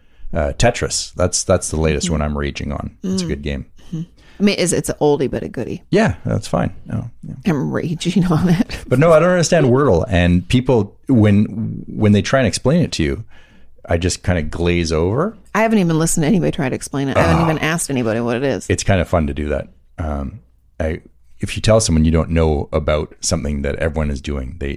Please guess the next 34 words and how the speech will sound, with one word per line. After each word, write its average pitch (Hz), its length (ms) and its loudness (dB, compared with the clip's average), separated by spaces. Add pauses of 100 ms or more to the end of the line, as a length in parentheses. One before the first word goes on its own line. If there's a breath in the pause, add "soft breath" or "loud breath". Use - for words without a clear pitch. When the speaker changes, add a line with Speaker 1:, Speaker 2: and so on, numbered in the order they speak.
Speaker 1:
they 87 220 -2
Speaker 2:
Mm. 82 60 0
Speaker 1:
wanna 87 180 2
tell 80 200 0
you 71 80 -4
about 69 180 -4
it. - 100 -14
You - 60 -10
know, 240 80 2
Speaker 2:
Who 240 60 4
Speaker 1:
"Oh, - 40 6
you 440 60 6
Speaker 2:
told 180 180 4
you 175 80 6
Speaker 1:
gotta 160 200 2
Speaker 2:
about - 40 -8 (400 loud breath)
Speaker 1:
put," 113 80 -2
uh, 101 340 4
my 78 140 0
psychiatrist, - 800 -2
uh, 101 180 -2
told 95 240 -2
me 98 80 2
a 92 40 0
little 92 200 -2
bit 98 100 -2
about 92 260 0
it. - 120 -4 (420)
Speaker 2:
Oh, 226 320 2
Speaker 1:
And, 160 80 -2
Speaker 2:
Barry's 180 300 2
Speaker 1:
uh, - 40 -8
Speaker 2:
doing 208 180 0
Wordle? 214 300 0